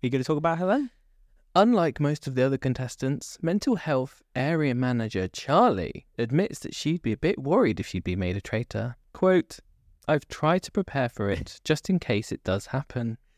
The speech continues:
Speaker 1: Sorry, I just had this imagination of you say, uh, like, she, she, uh, admitted that she'd be a little bit worried if she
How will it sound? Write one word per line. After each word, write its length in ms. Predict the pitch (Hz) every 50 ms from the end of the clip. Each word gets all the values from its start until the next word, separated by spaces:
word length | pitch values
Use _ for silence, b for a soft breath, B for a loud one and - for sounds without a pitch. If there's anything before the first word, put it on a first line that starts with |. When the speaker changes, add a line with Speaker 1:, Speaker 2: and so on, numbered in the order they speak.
| _
Speaker 1:
Sorry, 220 | - - 175 147 139
I 80 | 139
just 180 | 143 175 165 -
had 140 | 196 180 -
this 120 | 151 -
imagination 680 | 160 151 151 143 139 131 135 135 135 139 135 - 143 120
of 80 | 117 131
you 100 | 131 123
say, 260 | - 143 123 123 123 _ _ _ _ _ -
uh, 140 | 127 117 117
like, 220 | 117 117 110 - - -
she, 220 | - - 151 139 120 - - 131
she, 320 | - - 147 143 139 143
uh, 180 | 143 139 135 139
admitted 400 | 139 143 143 170 180 - 185 131
that 120 | - 120
she'd 200 | - - 131 120
be 140 | - 139 131
a 40 | 131
little 260 | 127 139 185 185 185
bit 140 | 151 147 127
worried 260 | 139 156 180 185 135 117
if 100 | 98 -
she 420 | - - 117 113 107 104 104 117